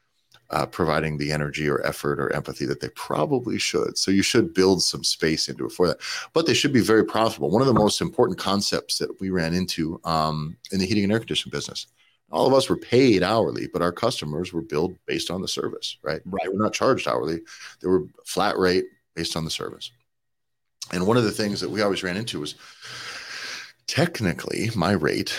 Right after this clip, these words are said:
Speaker 1: was, like, two hundred and seventy some dollars an hour.
Speaker 2: Yeah.
Speaker 1: Why? People freak out. They're like, "Well, listen, what's it gonna take you? Thirty minutes? Why is this a hundred and eighty bucks?"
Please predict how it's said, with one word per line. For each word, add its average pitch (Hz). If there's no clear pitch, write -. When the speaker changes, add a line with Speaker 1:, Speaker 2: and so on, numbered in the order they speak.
Speaker 1:
was, -
like, 95
two 110
hundred 107
and 98
seventy 92
some 87
dollars 85
an 80
hour. 98
Speaker 2:
Yeah. 90
Speaker 1:
Why? 98
People 139
freak 113
out. 98
They're 85
like, 62
"Well, 73
listen, 78
what's -
it -
gonna 85
take 120
you? -
Thirty 92
minutes? 90
Why 80
is 92
this 90
a 64
hundred 98
and 87
eighty 95
bucks?" -